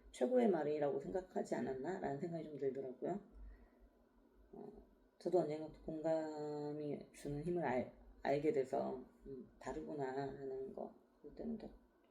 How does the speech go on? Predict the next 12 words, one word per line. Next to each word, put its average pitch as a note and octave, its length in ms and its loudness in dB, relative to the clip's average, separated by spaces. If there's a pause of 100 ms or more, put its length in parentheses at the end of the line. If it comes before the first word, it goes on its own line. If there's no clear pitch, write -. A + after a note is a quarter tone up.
(1300)
그러니까 - 500 -10
꼭 F3+ 260 2 (560)
예를 G#3 240 8
들면, F#3+ 680 4 (680)
음, D#3 280 -12
티들이 A#3 320 6
느끼는 E3 340 2
이해와 D3 300 2
공감은, D3 580 0 (360)
음, - 260 -12 (1900)
에너지가 G3 320 10
든다고 D#3 320 -2